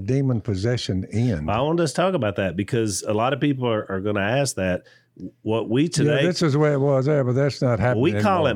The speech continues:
Speaker 2: mental illness today is what, is wh-, how we've termed what is being described here. Now, I don't know, you know, I do know some people that have been mentally ill. Is, is,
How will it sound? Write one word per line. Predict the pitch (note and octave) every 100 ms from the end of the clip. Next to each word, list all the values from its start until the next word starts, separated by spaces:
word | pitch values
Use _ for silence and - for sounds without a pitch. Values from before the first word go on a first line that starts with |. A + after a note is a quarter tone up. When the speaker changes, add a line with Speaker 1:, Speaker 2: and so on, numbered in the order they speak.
| G#2+
Speaker 2:
mental | C#3 C3+ G2+
illness | B2 C#3 F2+ D#2+
today | - F2 F2
is | F2 E2+
what, | F#2 F#2+ - -
is | F2+ D#2+
wh-, | G2 -
how | G#2 G2
we've | G#2 A2+ G#2 - - _ _ _
termed | - A#2+ A#2 G#2+ F#2 -
what | G2+ G#2 G#2 - - _
is | F#2+ F2+
being | E2+ A2+ G2+
described | D2 - A2 G#2+ F#2 D#2
here. | B1+ C#2+ - - - - -
Now, | F2+ F#2+
I |
don't | A#2 A2
know, | G#2+ G#2+ G2+ G2
you | G#2
know, | G2+ F#2+
I | G2
do | G#2 A#2+
know | B2+ B2 A#2+
some | - G#2
people | A#2+ A2+ G2+
that |
have | F#2+
been | G#2 G2 G2+
mentally | A2+ G#2+ F2 A2
ill. | C3+ F2 F2+ - _ - _ _ _ _ - -
Is, | F#2+ F2 - -
is, | F2+ F2 F#2